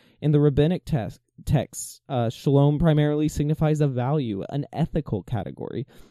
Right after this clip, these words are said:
It denotes the overcoming of social tension, the prevention of enmity.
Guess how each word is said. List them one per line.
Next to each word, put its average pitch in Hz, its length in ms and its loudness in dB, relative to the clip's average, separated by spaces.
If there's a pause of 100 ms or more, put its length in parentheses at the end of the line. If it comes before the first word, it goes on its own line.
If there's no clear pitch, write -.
It 156 140 2
denotes 156 340 6
the - 140 0
overcoming 151 720 4
of 107 100 -2
social 95 340 -2
tension, 95 380 -6 (280)
the 156 80 6
prevention 135 920 2 (300)
of 127 180 2
enmity. 123 600 -2